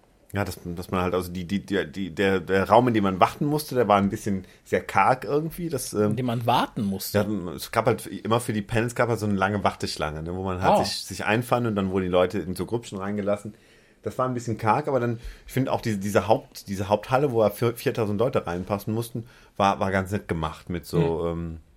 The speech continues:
Speaker 1: mit natürlich klar einer großen Leinwand und, äh, aber auch so, so ein bisschen den, dem, äh, Design, als, als wär's halt innerhalb der tardis oder so. Das,
Speaker 2: Ah,
Speaker 1: äh,
Speaker 2: okay.
Speaker 1: war halt für, für die Größe halt wirklich ganz, auch ganz nett gemacht. Und ich glaube auch, dass insgesamt für die Größe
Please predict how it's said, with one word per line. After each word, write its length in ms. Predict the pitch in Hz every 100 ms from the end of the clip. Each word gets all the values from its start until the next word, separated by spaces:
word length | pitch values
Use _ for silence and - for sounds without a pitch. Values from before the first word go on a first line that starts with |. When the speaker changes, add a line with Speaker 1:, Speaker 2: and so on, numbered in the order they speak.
| -
Speaker 1:
mit 220 | 90 -
natürlich 320 | 90 87 95 -
klar 140 | 92
einer 140 | 92 85
großen 280 | 87 -
Leinwand 640 | 90 98 113 104 101 101 98
und, 300 | 92 92 90
äh, 220 | 87 87 - _ _ -
aber 180 | 90 92
auch 80 |
so, 220 | 92 101 90
so 100 | 92
ein 100 | 87
bisschen 240 | 92 101
den, 280 | 87 87 85 - - _ -
dem, 300 | 90 87 85
äh, 140 | 82
Design, 680 | 82 90 87 90 104 113 110
als, 200 | 92 90
als 180 | 69 -
wär's 160 | 95 -
halt 100 | 90
innerhalb 240 | 90 87
der 80 | 82
tardis 340 | - 92 104 101
oder 200 | 92 95
so. 120 | 92
Das, 220 | 92 -
Speaker 2:
Ah, 160 | 311 220
Speaker 1:
äh, 40 |
Speaker 2:
okay. 360 | 92 113 - 170
Speaker 1:
war 80 | -
halt 120 | 92
für, 220 | - - -
für 120 | -
die 100 | 92
Größe 320 | 90 110 117
halt 120 | 110
wirklich 200 | 92 101
ganz, 220 | - 90 -
auch 140 | -
ganz 200 | 95 85
nett 160 | 87 -
gemacht. 320 | 82 78 80
Und 80 | 101
ich 80 | 101
glaube 180 | 107
auch, 140 | 113 95
dass 220 | 104 -
insgesamt 460 | 101 - 95 101 120
für 80 | 104
die 100 | 92
Größe 440 | 87 107 120 120